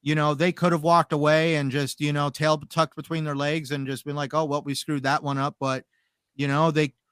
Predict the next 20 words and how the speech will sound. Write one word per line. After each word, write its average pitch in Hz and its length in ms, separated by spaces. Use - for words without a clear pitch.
they 156 140
did 151 220
what 165 180
anybody 151 400
should 135 220
do. 135 280
And 131 120
that's 139 260
like, 143 280
"Okay, 165 340
well, 151 240
we 147 120
gotta 147 220
focus 151 540
really 156 180
hard 156 220
on 147 160
fixing 151 320
the 147 80
issue." 110 320